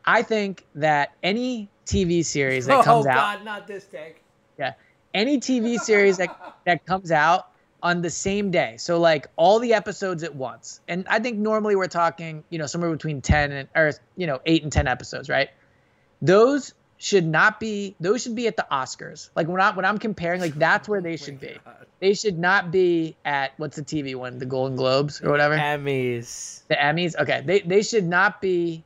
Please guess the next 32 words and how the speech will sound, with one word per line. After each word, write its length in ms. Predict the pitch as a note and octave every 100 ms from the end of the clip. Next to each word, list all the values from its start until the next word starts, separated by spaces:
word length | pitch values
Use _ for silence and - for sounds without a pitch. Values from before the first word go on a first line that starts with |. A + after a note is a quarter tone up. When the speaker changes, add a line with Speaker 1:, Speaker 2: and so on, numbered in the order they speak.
| -
Speaker 1:
in 140 | D#3+ C#3+
that 240 | C#3+ -
category. 680 | C#3+ C3 C3 C3 - - -
Like, 200 | F3 D#3+ _ _ _ -
you're 200 | G3+ C4+
ba-, 240 | F3+ C4 G#3+
The 120 | G3+
Politician 600 | A#3 D4+ D4 B3 A3+ G#3+
is 80 | E3
basically 460 | F3 E3 - D3
a 60 | B2
movie. 260 | A#2+ C3 _ _ _ _
It's 100 | -
basically 380 | C#4+ - C#4+
a 60 | A#3+
movie, 320 | D#3+ B2 - _ -
right? 280 | E3 F3+ F#3
I 80 | F#3
mean, 300 | G3 G3 D#3+ _ -
it's 220 | E3+ -
shot 360 | - F3+ F3+ G#3+ - _ -
i-, 120 | G3 -
is 140 | E3+
in 200 | F#3+ G3
the 80 | F3+
same 240 | G3+ G3+
way 140 | G3 G3
a 60 |
movie 340 | G3 G3+ G3 G3+
is. 320 | G3+ G#3 - _ _ -
It's 240 | F3+ D#3+ D#3
one, 560 | C#3 E3+ F#3 F#3+ F3+